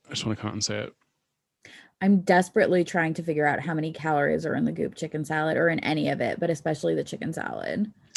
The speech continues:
Speaker 1: Le-, I really do think if you call, or I don't even know if you can call. I think it's all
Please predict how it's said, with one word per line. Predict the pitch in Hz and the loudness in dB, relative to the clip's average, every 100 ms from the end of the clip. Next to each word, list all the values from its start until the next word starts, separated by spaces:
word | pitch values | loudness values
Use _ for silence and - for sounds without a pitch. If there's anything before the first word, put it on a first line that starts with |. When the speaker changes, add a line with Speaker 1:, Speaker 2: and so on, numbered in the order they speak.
| - _ _ _ _ - | -14 _ _ _ _ 2
Speaker 1:
Le-, | 156 160 - | 4 4 4
I | |
really | 156 139 185 185 | 6 10 12 12
do | 135 127 | 12 8
think | 120 117 110 - - _ _ _ _ - | 8 4 2 -4 -16 _ _ _ _ 2
if | 139 - | 2 6
you | 123 120 120 117 113 113 120 _ _ _ _ _ _ _ _ | 8 10 10 8 6 4 0 _ _ _ _ _ _ _ _
call, | - 120 117 113 113 - | 0 6 8 8 6 4
or | 160 165 | 4 6
I | 151 | 10
don't | 262 | 12
even | 311 285 | 12 12
know | 185 | 10
if | 156 | 8
you | 123 | 2
can | - 175 202 | 2 4 4
call. | - 98 | 2 -2
I | 104 | -2
think | 113 160 | 0 0
it's | 226 | 0
all | - 117 123 123 120 - | 2 4 4 4 0 -6